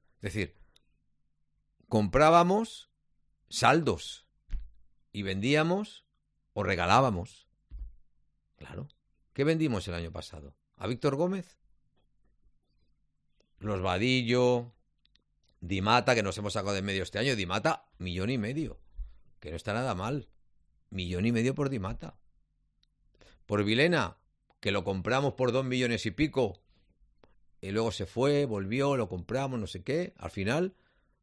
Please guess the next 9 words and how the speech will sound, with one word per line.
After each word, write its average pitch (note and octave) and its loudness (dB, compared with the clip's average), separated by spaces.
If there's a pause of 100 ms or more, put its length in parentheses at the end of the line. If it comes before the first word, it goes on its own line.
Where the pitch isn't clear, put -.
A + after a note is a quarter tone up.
(140)
millón G#2 -2
y A#2+ 0
medio. D#2+ -8 (920)
Son - -10
tres A2+ -6
kilos D3+ -4
de G#2 -4
dos F#2+ -2
jugadores G2+ 0